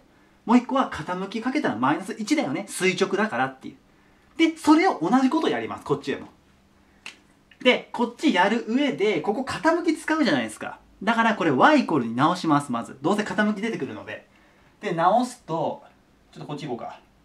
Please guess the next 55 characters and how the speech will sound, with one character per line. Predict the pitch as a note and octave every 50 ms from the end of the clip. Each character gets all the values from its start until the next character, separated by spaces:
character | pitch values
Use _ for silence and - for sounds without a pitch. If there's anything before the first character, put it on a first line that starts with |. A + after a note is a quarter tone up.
| _ _ _ _ _ _ _ _ _ _ _ _ _
マ | - C3 C3+ C#3
イ | C#3+ D3
ナ | E3 E3
ス | - F3+
六 | F3+ F#3 F#3 F3+ F3+ - G3 F#3+ F3+ - - _ _ _ _ _ _ _ -
ワ | - - E3+
イ、 | D3+ C3 - -
こ | - D3
っ | C#3+
ち | - - E3+
持 | D3 B2+
っ | A#2 - _ _ _ _ _ _ _ _ _ _ _ _
て、 | - E3 E3 D#3+ D#3+ - _ _ _ _ _ _ _ - - - _ _ _ _ -
う | C#3+
ん、 | B2+ A2 - _ -
マ | - C3 C#3
イ | C#3+ C#3+
ナ | C#3+ C#3+
ス | - - - - - - _ _ _ -
四 | C#3+ C#3+ C#3+ C#3+ C#3+ D3
エ | D3+ D3 C#3+ - _ _
ッ |
ク | - C3
ス、 | - - F3+ -
マ | B2+ A#2+ A#2 A#2+ B2
イ | B2+
ナ | B2 B2+ C3 C3
ス | - - C#3+ C#3+ C#3
七。 | C3 F3 E3+ D3 - - _ _ _ _ _ _ _ _ _ _ -
で、 | F#3+ F#3+ E3+ D3+
マ | D3+ D#3+
イ | E3+
ナ | F3 F3
ス | F3+ G3
六 | G3 G3 - A#3
で | F3+ D#3
割 | B2+ B2+ C3+ D#3+
る | -
か | - A2+
ら、 | A2+ A#2+ B2 A#2 G#2+ G#2+ -
三 | - - - D#3+ E3 F#3+ A3 A3+ A3+ A3+ G#3+
分 | G#3 A3 A3 A3 A3 G#3+ G#3+ G#3
の | G#3 G#3 G3+ F3+
二 | F3 E3+ F3 F3+ F3+
エ | G3+ G#3 G#3 G3 - _ _ _
ッ | -
ク | C#3+ B2
ス | - - E3+ E3 D#3+ - _
プ | - D3 D3
ラ | C#3 C#3 C#3+
ス | - - -
六 | D3+ D#3 D#3+ D#3+ F3 E3
分 | D3+ D#3+ D#3+ D3+
の | D3 C#3+
七。 | C3 A#2 A2+ -